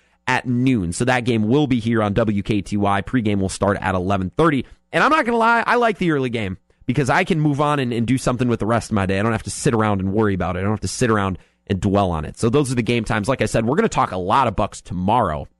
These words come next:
Uh, and obviously, we're gonna get ready for the draft as well.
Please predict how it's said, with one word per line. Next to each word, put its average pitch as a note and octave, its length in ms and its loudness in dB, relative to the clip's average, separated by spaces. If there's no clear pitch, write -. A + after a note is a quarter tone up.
Uh, D3+ 40 0
and D3+ 180 2
obviously, F#3+ 360 2
we're D3 100 0
gonna C#3 100 -2
get B2+ 100 -2
ready C3 160 0
for A#2+ 100 -6
the A2+ 60 -4
draft B2 380 0
as F2 160 -4
well. G2+ 420 -2